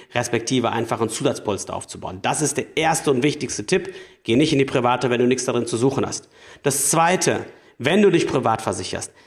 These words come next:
ey, lass dich bloß nicht irgendwie dazu hinleiten, irgendwie die Gesundheitsangaben, die zu machen sind, im Antrag irgendwie schnell, schnell zu machen. Lass das nicht den Versicherungsvermittler machen.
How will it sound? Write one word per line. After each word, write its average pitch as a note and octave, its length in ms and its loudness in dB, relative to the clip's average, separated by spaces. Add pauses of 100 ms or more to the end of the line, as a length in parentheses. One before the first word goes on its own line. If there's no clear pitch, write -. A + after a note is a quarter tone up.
(340)
ey, - 280 -2
lass D#3 300 2
dich E3 200 -2
bloß E3 400 4
nicht E3+ 280 2
irgendwie D#3+ 300 2
dazu C#3+ 300 0
hinleiten, C#3+ 600 2
irgendwie C#3+ 300 2
die C3+ 120 2
Gesundheitsangaben, C3+ 1080 2
die C3 100 0
zu C3 140 -2
machen B2+ 320 2
sind, A#2+ 220 2
im A2+ 100 0
Antrag B2 400 -2
irgendwie A#2+ 240 0
schnell, B2 260 0
schnell B2 220 0
zu A2 120 -4
machen. F#2+ 260 -2
Lass C3+ 220 0
das B2+ 120 -6
nicht E3+ 220 0
den C#3+ 80 2
Versicherungsvermittler A2 840 -2
machen. B2 300 0